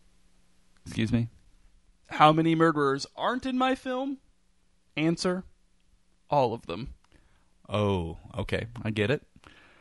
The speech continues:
Speaker 1: So, other than that, can you tell us anything about your film? <laughs> All right, what are you laughing at?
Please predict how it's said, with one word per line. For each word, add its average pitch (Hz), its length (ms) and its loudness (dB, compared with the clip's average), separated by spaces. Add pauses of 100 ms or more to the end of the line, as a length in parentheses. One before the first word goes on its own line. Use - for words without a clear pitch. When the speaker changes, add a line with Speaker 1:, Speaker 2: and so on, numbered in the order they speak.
(320)
Speaker 1:
So, 143 440 6
other 151 220 6
than 151 180 2
that, 127 400 0
can 143 140 2
you 143 100 2
tell 143 280 0
us - 260 0
anything 147 380 0
about 110 240 2
your - 100 -12
film? - 280 -20 (360)
<laughs> - 960 0 (2500)
All 151 100 4
right, 135 160 6
what 147 160 8
are 143 40 8
you 135 120 8
laughing 131 360 4
at? 85 120 -6